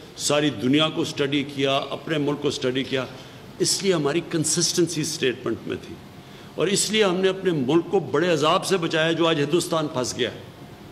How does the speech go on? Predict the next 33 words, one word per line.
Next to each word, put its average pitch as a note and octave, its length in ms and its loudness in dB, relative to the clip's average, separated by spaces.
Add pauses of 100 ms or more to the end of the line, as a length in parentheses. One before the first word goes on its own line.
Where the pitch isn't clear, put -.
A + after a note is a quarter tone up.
(500)
अगर E3 300 2
मुझे D3+ 320 4
जो F3 120 0
सारे E3 340 2
उन्होंने F#3+ 260 4
pressure E3+ 280 2
पहले E3+ 280 0
दो D3 160 2
तीन D3+ 180 2
हफ्ते D3+ 220 -2
में D3 140 2
डाला C3+ 280 4
कि C3+ 140 0
जी C3+ 100 0
आप C3 140 4
भी B2+ 120 -2
सिंध C3 300 2
वाला, B2+ 240 2
अ, A2+ 200 -4 (380)
पूरा D3+ 460 4
lockdown C#3 480 2
कर C3+ 200 2
दें C3 120 2
मुल्क B2+ 220 2
को, A#2 300 -4 (300)
जो A#2+ 140 4
बिलावल B2 340 4
भुट्टो C3 300 2
लगे B2+ 200 4
हुए A#2+ 160 4
थे A#2+ 80 4
lockdown, A#2+ 480 2
lockdown। A#2 280 0